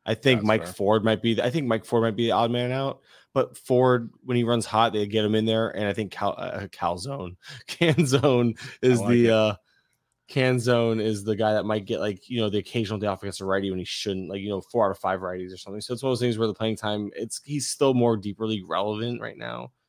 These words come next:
Speaker 1: Uh, overall skill set, though, he barrels the ball up a ton. This is the thing. He's like, he always, always made decent contact. He barrels the ball up well. He hits the ball hard.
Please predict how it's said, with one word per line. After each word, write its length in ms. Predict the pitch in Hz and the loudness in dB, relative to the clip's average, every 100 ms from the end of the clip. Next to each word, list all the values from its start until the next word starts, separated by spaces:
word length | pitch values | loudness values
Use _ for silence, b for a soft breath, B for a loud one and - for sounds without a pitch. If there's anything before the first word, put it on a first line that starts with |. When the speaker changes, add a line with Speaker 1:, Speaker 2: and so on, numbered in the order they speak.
| _ _ _ _ | _ _ _ _
Speaker 1:
Uh, 320 | - 107 107 - | -4 0 0 0
overall 300 | 131 139 139 | 0 4 4
skill 260 | 120 - 117 | 2 0 0
set, 200 | - 117 | 0 0
though, 220 | 123 120 | 2 2
he 100 | 110 | 0
barrels 280 | 92 104 104 | 0 0 0
the 60 | 98 | 0
ball 200 | 101 101 | 0 0
up 100 | - | -2
a 20 | |
ton. 260 | - 110 | -8 -4
This 140 | 135 170 | -4 -4
is 60 | |
the 80 | 180 | -4
thing. 180 | 156 170 | 0 0
He's 180 | 127 101 | 0 -2
like, 100 | 110 | -4
he 100 | 120 | 2
always, 220 | 127 131 | 4 4
always 180 | 131 139 | 2 0
made 140 | 143 | -2
decent 260 | 113 110 110 | -4 -6 -10
contact. 640 | 101 95 98 95 98 98 _ _ _ _ | -10 -10 -8 -6 -6 -8 _ _ _ _
He 100 | - | -8
barrels 260 | 110 127 117 | 2 2 2
the 60 | |
ball 220 | 110 104 104 | 2 2 2
up 100 | - | 0
well. 360 | 104 98 98 | 0 2 2
He 120 | 92 98 | 0 -4
hits 160 | 110 | -8
the 80 | 98 | -4
ball 160 | 101 95 | -2 -2
hard. 500 | - 92 92 92 | -4 -6 -4 -8